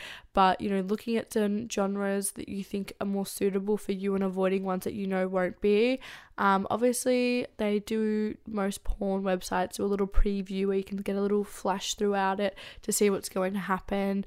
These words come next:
Watching those, seeing if it's something that's gonna be suitable for you. Or if you're having a day where, you know, it might be more triggering, using different sexual aids like, um, reading or listening to audio porn,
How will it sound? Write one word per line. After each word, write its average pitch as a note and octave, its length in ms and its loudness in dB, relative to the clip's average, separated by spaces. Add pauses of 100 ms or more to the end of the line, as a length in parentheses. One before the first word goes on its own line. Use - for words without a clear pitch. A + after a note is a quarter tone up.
(260)
Watching A#3+ 440 0
those, G#3 540 4 (220)
seeing A3 380 0
if A#3 80 -6
it's A#3+ 100 0
something - 220 -4
that's G3 120 -4
gonna F#3+ 200 -4
be G3 80 0
suitable F#3 420 -4
for - 160 -10
you. - 300 -10 (640)
Or G#3 100 2
if G#3 120 0
you're G#3+ 100 2
having A3+ 280 0
a B3+ 60 2
day G#3 320 2
where, G3 380 2
you G#3 160 -6
know, G3+ 100 -2
it - 60 -8
might F#3 180 -2
be G3+ 80 -4
more B3+ 220 2
triggering, A3 500 0
using D4 300 0
different C#4+ 400 -2
sexual A3+ 340 -2
aids F#3+ 380 0
like, G3 180 -8 (460)
um, G3 420 2
reading A#3 580 4
or G3 640 -2 (240)
listening B3 600 0
to B3 300 -2
audio C4 420 4
porn, F#3+ 600 0